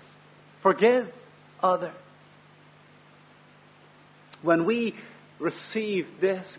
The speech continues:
gift of grace in Jesus Christ, it cannot leave us unchanged. For it to be real, for us to be justified, we must also be in that process of being sanctified,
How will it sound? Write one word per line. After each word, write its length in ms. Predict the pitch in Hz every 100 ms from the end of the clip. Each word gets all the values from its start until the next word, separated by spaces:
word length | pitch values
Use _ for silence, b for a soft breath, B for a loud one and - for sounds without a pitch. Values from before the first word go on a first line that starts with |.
| -
gift 360 | 190 190 -
of 180 | 175 165
grace 380 | 151 170 175 -
in 240 | 180 151
Jesus 440 | - 160 151 147 -
Christ, 220 | - - - - - - - - - B B
it 300 | 190 190 - -
cannot 560 | 220 262 254 202 190 190
leave 360 | 175 208 214
us 400 | 185 185 185 - - -
unchanged. 1300 | 175 170 170 160 - - - - - 156 156 165 - - - - - - - - - -
For 120 | 220
it 160 | 226 226
to 80 | 233
be 160 | 220 214
real, 360 | 190 220 202 - B
for 140 | - 196 208
us 220 | 233 -
to 80 | 226
be 160 | 226
justified, 680 | - 208 208 208 175 185 180
we 160 | 175 202
must 260 | 208 208 -
also 460 | 214 220 220 190 - B B
be 180 | 233 208
in 140 | 226
that 300 | 214 196 190
process 600 | - 214 208 - 196 185
of 180 | 185 156
being 300 | 185 185 180
sanctified, 840 | - - 165 170 185 - 165 139